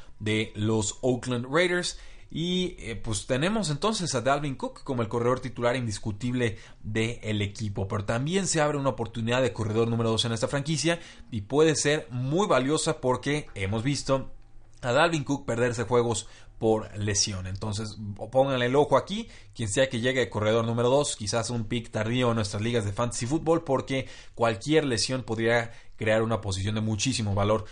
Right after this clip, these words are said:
para ese jugador. Con los Seattle Seahawks, ciento doce acarreos, lo cual es casi el veintiuno por ciento de sus oportunidades por tierra del año pasado.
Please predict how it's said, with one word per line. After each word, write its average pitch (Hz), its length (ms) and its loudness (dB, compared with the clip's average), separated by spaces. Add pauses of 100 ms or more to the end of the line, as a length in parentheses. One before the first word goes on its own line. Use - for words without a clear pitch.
(160)
para 101 240 -2
ese 101 460 -2 (140)
jugador. 143 720 -4 (1080)
Con 165 120 0
los 160 120 2
Seattle 190 260 6
Seahawks, 196 420 2
ciento 175 420 -2
doce 151 320 0
acarreos, 123 540 2
lo 107 100 -4
cual 123 160 4
es 123 120 -2
casi 123 240 0
el 104 40 -4
veintiuno 104 320 -2
por 104 140 -2
ciento 113 280 -2
de 95 40 -2
sus 98 140 -2
oportunidades 104 480 -2
por 98 160 -2
tierra 113 260 2
del 95 120 2
año 104 180 0
pasado. 175 440 4